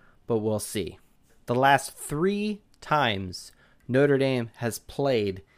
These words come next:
in a New Year's Six Bowl game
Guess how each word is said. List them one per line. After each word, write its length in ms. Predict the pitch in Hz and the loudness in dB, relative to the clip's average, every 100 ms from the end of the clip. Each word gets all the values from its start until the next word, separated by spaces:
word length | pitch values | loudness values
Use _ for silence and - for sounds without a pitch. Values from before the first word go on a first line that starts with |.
| _ _ - | _ _ -4
in 120 | 117 | -2
a 60 | |
New 120 | 110 127 | 2 2
Year's 300 | 139 131 - | 2 2 -2
Six 260 | 127 - | -4 -4
Bowl 560 | 113 113 120 101 95 - _ _ _ - | -6 0 2 2 -2 -8 _ _ _ -8
game 400 | 104 98 95 | -6 -4 -6